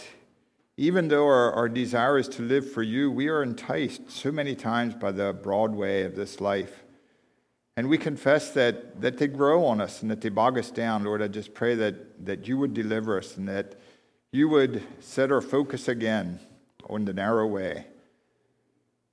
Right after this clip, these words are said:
that leads to life, that we could live in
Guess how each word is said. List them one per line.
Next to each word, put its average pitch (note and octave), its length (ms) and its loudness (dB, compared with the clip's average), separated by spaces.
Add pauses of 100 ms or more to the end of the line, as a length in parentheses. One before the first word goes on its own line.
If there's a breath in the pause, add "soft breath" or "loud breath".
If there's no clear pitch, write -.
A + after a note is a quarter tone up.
(1300)
that G2 160 -4
leads G#2+ 240 -4
to - 120 -6
life, G2 440 -2 (440 loud breath)
that G2 180 -6
we A2 100 -4
could G2+ 240 -6
live G#2 440 -2 (1200)
in G2 440 -2